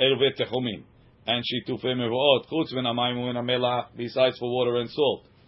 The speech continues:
Veha, vetu leka, there's nothing else. Veha ika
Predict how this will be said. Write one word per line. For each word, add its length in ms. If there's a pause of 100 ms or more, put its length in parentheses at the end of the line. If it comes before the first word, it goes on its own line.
(540)
Veha, 560
vetu 320
leka, 480
there's 160
nothing 360
else. 340 (540)
Veha 480
ika 640